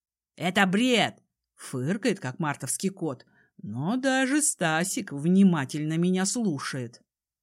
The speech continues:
Когда пиздишь чужое добро обманным путем, читай законы на этот счет. Шесть лет дается на подачу иска – если мошенничество было средней тяжести. А здесь,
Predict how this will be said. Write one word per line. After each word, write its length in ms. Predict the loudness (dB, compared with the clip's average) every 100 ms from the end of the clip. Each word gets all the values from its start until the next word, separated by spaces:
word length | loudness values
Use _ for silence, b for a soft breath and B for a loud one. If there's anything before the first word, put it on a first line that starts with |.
| _ _
Когда 480 | -8 -4 -2 0 0
пиздишь 600 | 0 -2 0 0 -2 -2
чужое 480 | -2 -2 0 0 0
добро 440 | -2 -2 0 -2
обманным 580 | -2 -2 0 0 0 -2
путем, 560 | -2 -6 0 0 0 -4 _ _ _ _ _
читай 440 | 0 2 2 0
законы 640 | 0 -4 -4 -2 -2 -4 -4
на 260 | -2 -2
этот 160 | -2 -2
счет. 500 | -2 0 -2 -6 -12 _ _ _ _ _ _
Шесть 640 | -6 0 4 4 2 -2
лет 460 | 0 4 2 0 -2
дается 540 | 2 4 2 0 -2
на 120 | -2
подачу 500 | -2 -2 0 -2 -4
иска – 600 | -4 -2 0 -2 -6 -10 _ b b
если 440 | -2 0 2 0
мошенничество 960 | -2 -2 0 2 2 2 -2 -4 -4 -6
было 240 | -4 -4
средней 580 | -4 -2 0 2 2 0
тяжести. 800 | 0 -2 0 -4 -6 -4 -6 -8 _ _ b b
А 200 | 0 0
здесь, 840 | 0 -4 -6 0 2 2 0 -6